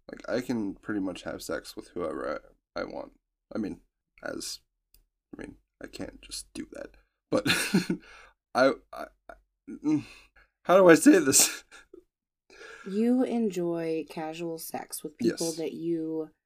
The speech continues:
Speaker 2: may have just met, uh, with people that you don't know from Adam.
Speaker 1: Mm-hmm.
Speaker 2: Uh,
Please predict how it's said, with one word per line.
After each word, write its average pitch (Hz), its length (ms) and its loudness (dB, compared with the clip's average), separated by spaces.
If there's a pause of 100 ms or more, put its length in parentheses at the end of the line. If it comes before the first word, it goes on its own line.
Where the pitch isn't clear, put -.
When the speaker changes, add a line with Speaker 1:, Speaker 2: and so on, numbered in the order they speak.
(320)
Speaker 2:
may 160 180 -2
have 156 160 -10
just 139 240 -10
met, 208 400 -6 (460)
uh, 127 200 -8
with 139 140 -12
people 147 360 -8
that 143 140 -12
you 151 340 -12 (200)
don't 135 300 -8
know 165 360 -2
from 139 520 -12
Adam. 196 440 0 (140)
Speaker 1:
Mm-hmm. 139 200 -8 (200)
Speaker 2:
Uh, 135 440 -6